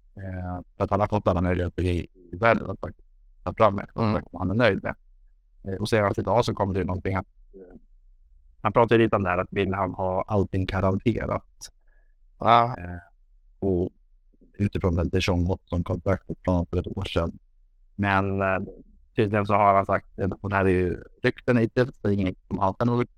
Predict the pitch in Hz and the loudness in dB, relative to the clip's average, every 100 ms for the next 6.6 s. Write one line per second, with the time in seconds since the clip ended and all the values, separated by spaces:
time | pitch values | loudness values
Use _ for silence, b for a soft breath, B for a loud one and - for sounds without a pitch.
0 | - 117 - 101 98 - 95 90 - - | 0 0 0 -4 -2 0 -2 -2 -8 -4
1 | 107 95 95 95 92 98 - 92 - - | 0 2 0 -2 -4 -4 -4 -6 -4 -2
2 | 92 92 90 98 131 131 123 - 98 92 | 0 0 -2 0 2 2 0 0 -2 0
3 | 92 95 117 110 98 95 92 92 92 90 | -4 -2 0 2 2 2 2 0 -2 -2
4 | 87 - - 85 - 92 85 110 - - | -6 -12 -16 -14 -8 -6 -4 -4 -4 -8
5 | - - - - - 98 92 90 95 95 | -10 -10 -12 -10 -4 0 0 0 0 0
6 | 78 - - - - | 0 -6 -20 -20 -20